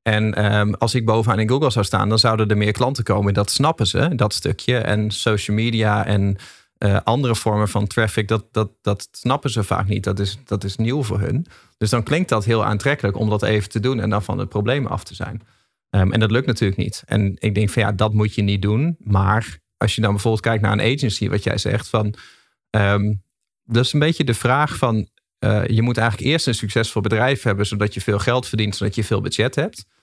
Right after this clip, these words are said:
En dan kan je van dat geld, kan je dan iemand gaan inhuren die de marketing voor jou veel beter gaat doen dan jij zelf.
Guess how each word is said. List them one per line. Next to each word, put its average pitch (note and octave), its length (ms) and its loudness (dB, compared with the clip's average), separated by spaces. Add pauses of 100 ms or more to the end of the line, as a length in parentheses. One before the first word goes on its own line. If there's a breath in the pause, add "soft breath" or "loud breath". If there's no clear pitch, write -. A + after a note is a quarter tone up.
(200)
En A2+ 100 0
dan G#2+ 100 2
kan A2 160 2
je G2+ 80 0
van G#2+ 200 0
dat A#2 160 0
geld, C3+ 300 0
kan A#2 180 0
je A2 80 2
dan A2+ 140 0
iemand B2 280 0
gaan B2 180 0
inhuren C3 720 0
die B2 140 2
de B2+ 80 0
marketing B2+ 480 0
voor A#2 100 0
jou A#2 200 2
veel A#2+ 180 0
beter B2 280 0
gaat A2+ 180 0
doen A#2 160 0
dan A2 180 0
jij G#2+ 180 0
zelf. - 360 -6